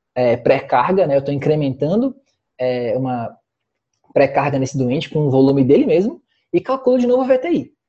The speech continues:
Aí eu vejo, bom, se a minha V T I variou,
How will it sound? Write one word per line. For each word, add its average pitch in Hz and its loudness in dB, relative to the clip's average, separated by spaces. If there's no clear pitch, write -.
Aí 131 0
eu 226 -2
vejo, 143 0
bom, 139 -8
se - -10
a - -6
minha 175 -4
V 196 0
T 202 -2
I 151 0
variou, 143 -2